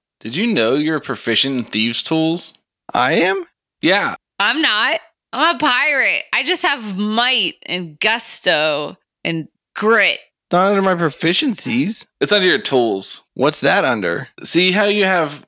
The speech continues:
Speaker 1: skills and then to the left at the bottom, there's a thing that says proficiencies in languages?
Speaker 2: No. Yeah.
Speaker 1: Okay.
Speaker 2: All right, I'll use my thieves' tools. I'm proficient in them.
Speaker 3: I help by making sure you can do it.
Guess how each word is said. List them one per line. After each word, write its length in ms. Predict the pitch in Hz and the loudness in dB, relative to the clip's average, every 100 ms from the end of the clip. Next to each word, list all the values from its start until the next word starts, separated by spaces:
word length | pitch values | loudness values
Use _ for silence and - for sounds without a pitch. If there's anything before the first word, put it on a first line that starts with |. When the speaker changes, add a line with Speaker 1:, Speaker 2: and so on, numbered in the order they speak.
| - | -16
Speaker 1:
skills 580 | - - - 143 156 160 | -10 -4 2 4 4 2
and 80 | 156 | 0
then 120 | 139 | 0
to 80 | 123 | 2
the 160 | 127 117 | 2 4
left 500 | 117 131 - - - | 2 2 -4 -12 -4
at 100 | 117 | -2
the 60 | 107 | 2
bottom, 400 | 107 117 127 123 | 2 2 2 0
there's 180 | 113 104 | -2 -2
a 60 | |
thing 140 | 120 107 | -2 0
that 40 | |
says 140 | 107 | -2
proficiencies 580 | 107 107 107 117 117 110 | -2 -2 0 0 0 0
in 80 | 113 | 2
languages? 680 | 107 101 110 120 123 - - _ _ _ _ _ _ _ _ - | 0 0 -2 -2 -2 -6 -16 _ _ _ _ _ _ _ _ -2
Speaker 2:
No. 320 | 123 143 - _ _ _ _ _ _ _ _ - | 0 0 -4 _ _ _ _ _ _ _ _ 0
Yeah. 380 | 139 143 - - _ _ | 2 2 -2 -10 _ _
Speaker 1:
Okay. 440 | - 240 117 - - _ _ _ _ _ - | -2 0 0 -2 -10 _ _ _ _ _ -2
Speaker 2:
All 100 | 160 | 0
right, 120 | 151 | 2
I'll 160 | 151 170 | 2 2
use 240 | 196 185 | 2 2
my 160 | 190 175 | 0 0
thieves' 460 | 208 196 190 175 | 0 0 0 -2
tools. 520 | - 294 131 107 101 | 0 2 0 -2 -4
I'm 140 | - 151 | -2 0
proficient 600 | 156 143 208 196 - 143 | 0 0 0 0 0 0
in 140 | 139 | 0
them. 400 | 127 110 104 - _ - | 0 0 -4 -12 _ -4
Speaker 3:
I 140 | 269 | -2
help 500 | 294 262 254 233 247 | 0 -2 -2 -2 -4
by 160 | - 175 | -4 -2
making 460 | 190 208 202 226 220 | -2 -2 -2 -2 -2
sure 320 | - 233 220 | 0 0 0
you 220 | 214 202 | 0 -2
can 220 | 190 185 | -4 -4
do 200 | 160 180 | -2 -2
it. 280 | 170 120 - | -2 -4 -10